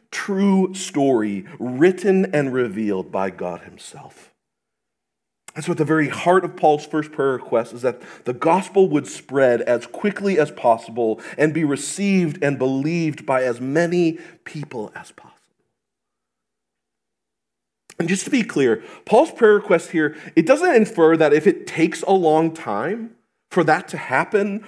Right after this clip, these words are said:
or i-, i-, if it just, it's really difficult and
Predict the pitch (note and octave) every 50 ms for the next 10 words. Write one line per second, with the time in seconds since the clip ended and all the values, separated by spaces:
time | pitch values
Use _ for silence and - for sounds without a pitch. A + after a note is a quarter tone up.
0 | - - - E3+ E3+ F3 E3 D#3 D3+ - - - - _ - D#3+ E3 D3+ - D#3+
1 | F3 F3 F3+ F3+ F3+ F3 E3+ E3+ F3 F3 D#3+ D#3 D#3+ E3 D#3 - - - E3 D#3+
2 | D#3+ - C3+ E3+ F3+ E3+ D3+ - - - F3+ F#3 F#3 G#3 F#3+ G3 G3+ G3 F#3+ F#3+
3 | F#3+ F#3+ F#3+ C#3 B2+